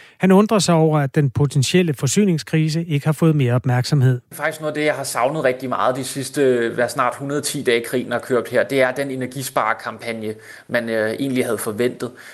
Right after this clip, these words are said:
Speaker 2: Hvad kan du gøre for at hjælpe, øh, Ukraine i den her krig? Jamen, du kan faktisk reducere dit energiforbrug, køre mindre i bil, skrue ned for radiatoren, sluk terrassevarmeren. Hel masse små justeringer.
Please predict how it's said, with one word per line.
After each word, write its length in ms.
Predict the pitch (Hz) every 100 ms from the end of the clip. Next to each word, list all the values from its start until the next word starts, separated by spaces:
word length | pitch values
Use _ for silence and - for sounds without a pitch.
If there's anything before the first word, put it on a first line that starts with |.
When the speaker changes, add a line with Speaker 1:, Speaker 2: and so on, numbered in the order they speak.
| -
Speaker 2:
Hvad 200 | 120 139
kan 180 | - -
du 160 | 170
gøre 320 | 165 127 120
for 160 | 131 127
at 120 | 117
hjælpe, 280 | 117 120 127
øh, 420 | 139 117 - 113
Ukraine 380 | 110 - 120 120
i 20 |
den 160 | 127 117
her 80 | 123
krig? 280 | - 131 127
Jamen, 200 | 127 113
du 100 | 117
kan 120 | 147
faktisk 360 | 156 131 131 127
reducere 360 | 113 117 151 131
dit 140 | 127
energiforbrug, 680 | 120 113 143 110 123 117 -
køre 180 | - 127
mindre 280 | 127 139 131
i 20 |
bil, 320 | 131 139 - - -
skrue 280 | - 135 135
ned 160 | 143
for 120 | 123
radiatoren, 680 | 123 110 113 113 127 139 117
sluk 260 | 113 131 131
terrassevarmeren. 800 | 135 110 120 131 107 104 104 104 - - - -
Hel 160 | 160
masse 240 | 135 131 139
små 260 | - 151
justeringer. 480 | 117 - 127 - -